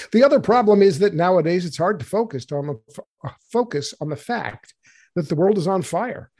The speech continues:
when global warming is competing for our attention with immediate problems like a worldwide pandemic, economic instability,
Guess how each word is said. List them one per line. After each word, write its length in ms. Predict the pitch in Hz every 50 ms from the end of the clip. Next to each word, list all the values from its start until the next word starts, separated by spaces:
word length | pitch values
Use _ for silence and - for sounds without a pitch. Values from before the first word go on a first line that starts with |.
| _ _ _
when 180 | 160 175 175 160
global 420 | 143 139 170 202 220 214 185 170
warming 420 | 147 151 180 185 156 139 156 180 208
is 160 | 170 139 131
competing 540 | - - 151 131 - 165 190 170 160 151 143
for 200 | - 156 147 135
our 200 | 131 131 131 _ -
attention 540 | - - - - 151 143 - - 127 143
with 180 | 139 131 123 110 - _ - - _ _ _
immediate 580 | 165 147 147 175 208 226 208 156 127 - - _
problems 540 | - 123 98 104 120 151 170 180 156 113 143
like 340 | 151 151 143 120 - - _ _ -
a 100 | 143 143
worldwide 1000 | 135 135 139 156 156 151 147 139 131 135 135 135 131 127 127 127 123 123 117 120 - _ _ _ _ _ _ _ _
pandemic, 840 | - 147 147 131 131 131 127 127 135 123 117 135 185 165 - - _ _ _ _ _ -
economic 720 | 180 175 - - 175 151 156 151 147 147 139 131 135 - _ _ -
instability, 1080 | 170 165 160 139 - - - - 135 107 147 135 127 127 123 120 131 147 170 180 180